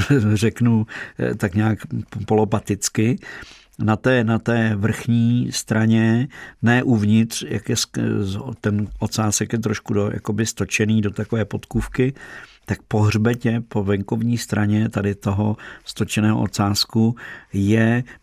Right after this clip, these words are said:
pod takovou tenkou, em, tenkou blankou je vlastně střívko, které, když je čisté, což zpravidla bývá, tak ho tam ani nevidíte, ale když jsou v něm nějaké výměšky,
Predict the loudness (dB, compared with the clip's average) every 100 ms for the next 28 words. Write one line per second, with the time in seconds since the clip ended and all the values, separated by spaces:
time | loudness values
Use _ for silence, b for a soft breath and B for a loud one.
0 | _ -2 -2 -4 -4 0 0 2 0 -2
1 | 0 0 0 -2 -4 -4 -4 -6 -4 -2
2 | 0 0 2 2 2 2 2 4 2 2
3 | 0 0 -2 -2 -4 -6 -6 0 0 0
4 | B B -6 0 2 2 0 -6 _ -4
5 | 0 0 2 0 0 -2 -2 0 2 0
6 | -4 -4 -4 -4 -10 -16 -4 0 2 2
7 | 2 2 2 0 -2 B B -2 0 2
8 | 4 4 4 2 2 0 -2 -2 -2 0
9 | -2 -2 -2 -2 -4 -6 -2 0 2 2
10 | 4 2 2 0 0 0 0 B B 0
11 | 2 2 0 0 -2